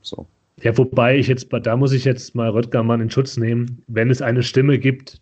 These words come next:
Speaker 2: die mir präsent ist, die das auch in die Medien trägt, dann ist es schon auch Thomas
Speaker 1: Ja, ist
Speaker 2: Röttgermann.
Speaker 1: das. Ja, ja, völlig. Ja,
Speaker 2: Ähm,
Speaker 1: ja.
Speaker 2: und das ist, das kann man natürlich sagen, ja gut, der gibt halt Interviews, aber wenn man so sieht,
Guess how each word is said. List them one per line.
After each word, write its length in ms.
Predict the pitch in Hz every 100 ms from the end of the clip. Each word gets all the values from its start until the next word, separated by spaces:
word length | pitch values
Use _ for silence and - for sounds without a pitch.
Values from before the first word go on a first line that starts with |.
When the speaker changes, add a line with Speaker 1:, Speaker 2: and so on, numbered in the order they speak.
| -
Speaker 2:
die 60 | 110
mir 200 | 131 151
präsent 480 | 135 117 123 151
ist, 220 | 131 104 -
die 160 | 107
das 320 | 107 104 - - _ _ _ _ _ _
auch 120 | 110 117
in 80 |
die 100 | 110 104
Medien 200 | 120 123
trägt, 180 | 120 117
dann 100 | 107
ist 100 | 123
es 100 | -
schon 220 | 120 123
auch 140 | 107
Thomas 240 | - 113 107
Speaker 1:
Ja, 80 |
ist 140 | 101 -
Speaker 2:
Röttgermann. 140 | 107
Speaker 1:
das. 140 | 92 92 -
Ja, 140 | 95
ja, 160 | 113 110
völlig. 300 | - 117 -
Ja, 340 | 117 110 117
Speaker 2:
Ähm, 40 | 104 -
Speaker 1:
ja. 240 | 73 80
Speaker 2:
und 320 | 98 117 113
das 160 | 117 113
ist, 300 | 151 - -
das 180 | - 117
kann 120 | 131
man 80 | 143
natürlich 180 | 139 135
sagen, 220 | 127 120
ja 100 | 120
gut, 180 | 113 127
der 80 | 131
gibt 140 | 120
halt 140 | 127 117
Interviews, 400 | 135 156 131 131
aber 140 | 123 113
wenn 100 | 120
man 140 | 120
so 80 | 117
sieht, 340 | 107 139 143